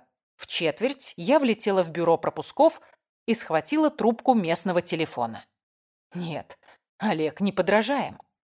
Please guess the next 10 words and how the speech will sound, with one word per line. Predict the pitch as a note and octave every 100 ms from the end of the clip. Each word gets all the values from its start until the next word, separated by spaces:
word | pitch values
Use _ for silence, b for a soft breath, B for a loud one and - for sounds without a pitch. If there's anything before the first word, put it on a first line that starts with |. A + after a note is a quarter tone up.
| _ -
Он | G#3+
всегда | - - D#3+ E3+ F#3+
и |
везде | F#3 G3 E3 B3+
опаздывает, | D4 F4+ D#4+ F#3 D3 D3+ - B -
заставляя | F#3 - F#3 F3+ F#3+ F3+
меня | F3+ F#3 F#3
с | E3
глупым | G#3 G#3 F3 F3
видом | F#3 D4+ F#3+ D3